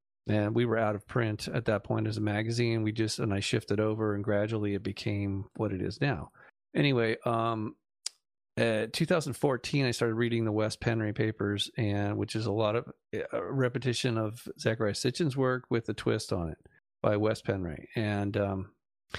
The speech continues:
so I started to think, well, then it's possible that the being, the shining entity that I met, the radiant being of light I, I met while I was out of body, was Enki.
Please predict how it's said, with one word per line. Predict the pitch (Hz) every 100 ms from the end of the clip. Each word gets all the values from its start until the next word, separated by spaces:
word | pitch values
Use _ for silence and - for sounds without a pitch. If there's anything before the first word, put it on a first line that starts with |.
| - -
so | 160
I | 143 139
started | - 165 156
to | 139
think, | - 131 120
well, | 120 120
then | 120 117 117 -
it's | 120
possible | - 123 123 127 120 120 117
that | 117 107
the | 117
being, | 120 117 117 110
the |
shining | 107 110 110 113 107 113 - _
entity | 117 117 113 - 104
that | 101
I | 104 139
met, | 110 95 98
the | 98
radiant | 104 104 110 101
being | 110 110 107
of |
light | 104 101 98 - -
I, | 107 104
I | 104 101
met | 104 104
while | 104
I | 95
was | 110
out | 107
of | 104
body, | 117 127 110 101 - 127
was | 113
Enki. | 165 214 - 55